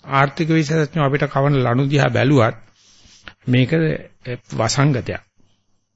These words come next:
මේකට අහුවෙලා ගැලවිච්ච කෙනෙක් හොයන්න බැරි තරම්. නමුත් සරුවච්චන් වහන්සේකට වග වෙන්න ඕනේ නැහැ. සරුවච්චන් සවුරු දෙදාස් හයසකට ඉස්සෙල්ලා ශ්‍රී මුක දේශනාවක් සඳහන් කළා තියෙනවා. යම් කිසි කෙනෙකුට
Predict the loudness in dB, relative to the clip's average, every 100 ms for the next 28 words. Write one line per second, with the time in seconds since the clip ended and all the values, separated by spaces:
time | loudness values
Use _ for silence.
0 | _ _ -20 _ _ _ _ _ _ _
1 | _ _ _ _ _ 2 4 6 6 6
2 | 6 4 4 4 2 0 0 2 2 0
3 | 2 2 2 2 0 0 -4 -6 -14 _
4 | _ _ _ _ _ _ _ _ _ _
5 | _ _ _ 2 4 4 4 2 2 0
6 | 2 2 2 0 2 4 4 4 4 4
7 | 4 4 2 0 2 0 2 0 2 2
8 | 2 2 2 4 4 2 0 0 -2 -2
9 | -2 2 4 4 2 2 2 2 2 0
10 | 0 0 0 -2 -2 2 2 2 2 2
11 | 2 2 2 0 -4 -10 -16 -20 -20 _
12 | 0 4 4 2 0 0 0 0 0